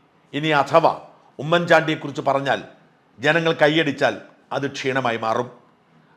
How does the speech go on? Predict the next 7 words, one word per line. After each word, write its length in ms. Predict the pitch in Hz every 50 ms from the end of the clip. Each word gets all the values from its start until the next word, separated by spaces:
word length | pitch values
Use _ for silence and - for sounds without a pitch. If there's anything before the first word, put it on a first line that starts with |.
| _ - 127
അതുകൊണ്ട് 260 | 139 156 156 160 151 147
തന്നെ 180 | 151 143 143 139 139 139 143 - _ _ _ _ _
സ്ഥലം 320 | - - 135 139 151 160 170 165 160
എം 80 | 151 151
പിയായ 260 | 147 156 151 143 143 139 135 - - - - -
ശശി 300 | - 147 131 - - 175 147
തരൂരും 380 | 160 147 147 143 135 120 92